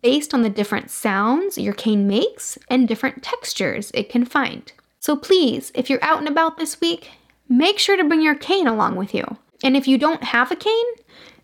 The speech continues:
this might be a good chance to talk to your O and M specialist about getting one. It will open up so many opportunities for you,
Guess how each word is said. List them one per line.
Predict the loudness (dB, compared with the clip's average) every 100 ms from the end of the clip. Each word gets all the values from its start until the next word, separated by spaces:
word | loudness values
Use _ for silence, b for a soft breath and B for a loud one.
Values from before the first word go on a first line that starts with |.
| -2
this | 2
might | 2 2 0 0
be | 2 2
a |
good | 4 2
chance | 2 -2 -2 -2 -6 -12
to | -8
talk | -2 0 -2 0
to | 2
your | 4 4 2 2 0 0
O | 0
and | 2
M | 0
specialist | -2 -4 -4 -2 -2 -2 -4 -10 -6
about | 0 2 0 0
getting | 2 2 2
one. | -2 -6 -8 -12 b b b b -6
It | 0
will | 2 4
open | 2 2 0
up | 0 -4
so | -10 -2 2 4
many | 4 0 2
opportunities | 0 0 0 0 0 -2 -2
for | -2
you, | 0 -2 -6